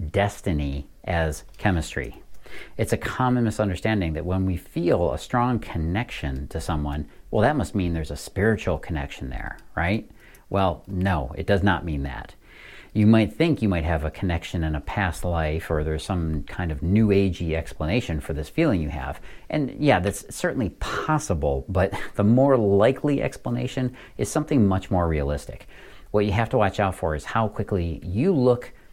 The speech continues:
toward a mystical explanation as opposed to a real life explanation. Don't attribute any feeling you might have for a guy immediately as being a sign that you're meant to be,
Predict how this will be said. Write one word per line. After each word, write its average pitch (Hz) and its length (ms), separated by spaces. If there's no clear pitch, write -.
toward 95 460
a 92 100
mystical 95 760
explanation 78 800
as 92 120
opposed 113 380
to 95 140
a 87 100
real 95 500
life 92 380
explanation. - 800
Don't 135 180
attribute 139 480
any 139 240
feeling 95 640
you 90 140
might 80 200
have 78 220
for 82 200
a 80 80
guy 85 340
immediately 107 720
as 90 160
being 98 220
a - 20
sign 90 320
that 78 160
you're 82 100
meant 82 380
to - 100
be, 76 320